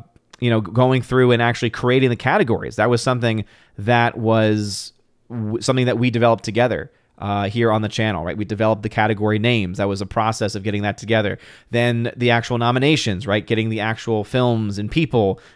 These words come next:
nominated is also a part of the process. And then, of course, people voting on who should actually win. And so it's gone through ebbs and flows throughout the years, and it's changed he-, you know, here and there. And I've tried to, I've tried to update and upgrade the quality as best I can as we have been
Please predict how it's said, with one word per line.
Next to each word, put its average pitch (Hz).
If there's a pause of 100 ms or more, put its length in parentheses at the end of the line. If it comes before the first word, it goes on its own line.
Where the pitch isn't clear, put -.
nominated 117
is 104
also 107
a 101
part 110
of 110
the 104
process. 117
And 127
then, 139
of 123
course, 156
people 156
voting 135 (240)
on 135
who 143
should 143
actually 120
win. 123 (240)
And 131
so 147
it's 220
gone 196
through 175
ebbs 151
and 135
flows 143
throughout 127
the 123
years, 120
and 110
it's 110
changed 117
he-, 117
you 117
know, 107
here 113
and 110
there. 107
And 101
I've 101
tried 139
to, 117 (220)
I've 120
tried 185
to 165
update 170
and 135
upgrade 147
the 123
quality 135
as 117
best 123
I 113
can 117 (300)
as 110
we 120
have 117
been 113